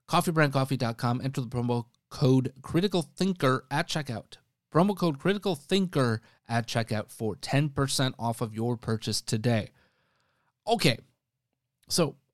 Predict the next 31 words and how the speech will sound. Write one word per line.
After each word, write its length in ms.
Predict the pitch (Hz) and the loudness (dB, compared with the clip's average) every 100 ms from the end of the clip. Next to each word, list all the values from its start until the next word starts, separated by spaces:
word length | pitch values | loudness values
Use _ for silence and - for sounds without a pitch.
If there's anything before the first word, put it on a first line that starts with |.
| _ _ _ - | _ _ _ 4
outside 320 | 294 262 247 | 4 6 6
of 100 | 175 | 6
our 80 | 147 | 4
sponsorships 600 | 143 127 - 120 131 - | 4 2 2 -2 -2 0
and 60 | |
all 200 | 123 117 | 2 2
of 60 | 110 | 0
those 200 | 110 110 | -4 -4
things, 380 | - 110 110 - - - | -4 -4 -4 -8 -18 -18
and 120 | - 110 | -8 -6
speaking 380 | - 214 190 | -2 -2 0
of 80 | 139 | 0
seriousness, 800 | - - 165 120 104 101 101 - | 0 2 2 2 -2 -4 -6 -6
right, 220 | 104 127 131 | -4 -4 -4
the, 240 | 120 107 - | -6 -6 -6
the 180 | 120 139 | -4 -2
unseriousness 680 | 156 170 - 151 127 131 123 | 6 6 6 4 4 2 -2
that 220 | - 120 | 0 0
is 280 | 120 120 113 - - - _ | 0 -2 -4 -10 -20 -20 _
the, 240 | 120 113 113 | -2 -2 -2
the 140 | 120 | -2
Super 320 | - 220 240 | 0 0 2
Bowl 400 | - - 98 143 - _ - | -2 -2 -4 -6 -6 _ -4
in 120 | 147 | 2
the 60 | 143 | 4
grand 280 | 139 135 127 | 6 6 6
scheme 260 | - 143 | 4 4
of 140 | 135 101 | 4 2
life, 540 | 113 107 98 135 - _ _ _ _ _ _ _ _ _ _ _ _ _ _ - | -2 -2 -2 -4 -6 _ _ _ _ _ _ _ _ _ _ _ _ _ _ -8
but 260 | 120 180 | 6 8
again, 420 | 175 165 139 135 | 8 6 6 4